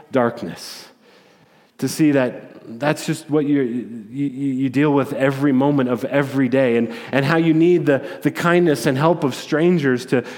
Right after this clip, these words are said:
kinda navigate, uh, through life, and, and,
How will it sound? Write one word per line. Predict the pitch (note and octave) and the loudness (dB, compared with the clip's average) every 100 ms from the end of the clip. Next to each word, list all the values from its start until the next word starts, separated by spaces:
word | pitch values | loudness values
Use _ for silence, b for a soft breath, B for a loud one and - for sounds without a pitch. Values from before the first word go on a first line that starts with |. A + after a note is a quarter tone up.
| B | B
kinda | - E3 C#3+ | 0 2 4
navigate, | D3+ E3+ D#3+ D#3 D#3 D3 - B B | 4 4 2 2 2 0 -2 B B
uh, | B2 C#3 B2 | -2 -2 -2
through | - E3+ | 0 2
life, | C#3+ D#3 D3 C#3 | 2 2 2 0
and, | C3+ B2 B B | -2 -2 B B
and, | C3+ C#3+ C#3+ C3+ | -2 0 0 -2